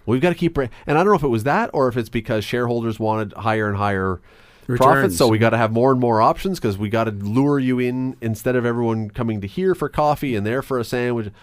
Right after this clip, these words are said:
Speaker 1: We gotta get everything here.
Speaker 2: Yeah, it's a viciously competitive industry.
Speaker 1: Oh, it's brutal.
Speaker 2: Yeah.
Speaker 1: It's brutal. But I just, it seems to me funny that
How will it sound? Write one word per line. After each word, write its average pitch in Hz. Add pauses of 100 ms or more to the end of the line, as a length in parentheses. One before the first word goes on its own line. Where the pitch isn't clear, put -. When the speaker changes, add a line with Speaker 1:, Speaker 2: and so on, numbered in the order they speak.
(260)
Speaker 1:
We 107
gotta 123
get 101
everything 120
here. 95 (100)
Speaker 2:
Yeah, 143
it's 127
a 135
viciously 131
competitive 104
industry. 104
Speaker 1:
Oh, 90
it's -
brutal. 127 (120)
Speaker 2:
Yeah. 95 (200)
Speaker 1:
It's 110
brutal. 135 (120)
But 151
I 147
just, 147 (180)
it 139
seems 180
to 151
me 139
funny 127
that 104